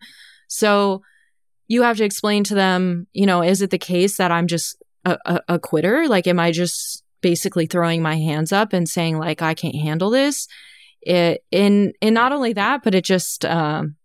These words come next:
yeah, it, it was just difficult to know how to navigate this situation 'cause it was so bizarre, right? It was so strange. Like, there's no, not a lot of people <laughs> can fundamentally understand what it's like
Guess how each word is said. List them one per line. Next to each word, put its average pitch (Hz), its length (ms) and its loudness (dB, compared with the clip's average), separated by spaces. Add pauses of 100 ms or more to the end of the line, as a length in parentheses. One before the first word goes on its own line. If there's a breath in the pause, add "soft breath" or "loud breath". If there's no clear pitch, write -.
(640)
yeah, 240 340 2
it, - 300 0
it 196 180 2
was 233 180 4
just 214 220 0
difficult 208 540 2 (1000)
to 196 260 4
know 180 640 2 (300)
how 214 220 0
to 202 100 0
navigate 202 480 0
this 185 140 -2
situation 170 460 -2
'cause 180 140 0
it 180 60 2
was 165 120 -2
so 202 240 2
bizarre, 151 540 -2 (180)
right? 175 160 2
It 160 60 2
was 156 160 -2
so 202 200 2
strange. - 520 -6
Like, 156 140 -2
there's 196 180 2
no, 233 320 2
not 240 160 0
a 247 60 2
lot 190 160 2
of - 80 -2
people 196 280 2 (120)
<laughs> - 80 -20
can 196 200 0
fundamentally 196 640 0
understand 165 680 -2
what 156 160 -4
it's - 180 -6
like 160 280 -2